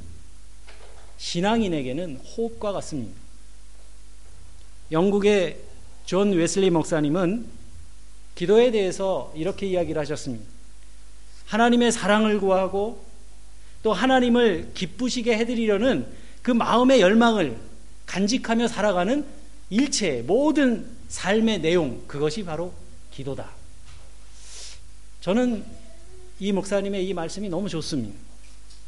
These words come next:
정말로 하나님을 향한 그런 열망을 품고 살아가는 사람들은 언제나 기도 속에 머물러 있다.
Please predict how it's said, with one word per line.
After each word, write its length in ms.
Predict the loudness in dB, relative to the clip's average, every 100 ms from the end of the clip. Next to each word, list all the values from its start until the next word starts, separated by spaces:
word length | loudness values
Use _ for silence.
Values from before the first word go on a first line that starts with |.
| -10 -10 -10 -10 -10 2
정말로 380 | 8 10 10
하나님을 560 | 8 6 6 6 6 6
향한 320 | 4 4 2
그런 440 | 2 4 4 4 4
열망을 580 | 4 4 4 4 4
품고 840 | 2 0 0 2 2 2 0 -6 -10 -10 -10 -10
살아가는 480 | -6 -2 -2 0 -2
사람들은 760 | -2 0 0 2 4 4 2 -4 -10 -12 -12 -12 -10 -10 -10 -8
언제나 520 | -4 -2 0 -2 -4 -8 -10 -10 -10 -10 -10 -10 -10
기도 300 | -6 -2 -2
속에 360 | -2 -6 -4
머물러 380 | -4 -4 -2 -4
있다. 260 | -6 -8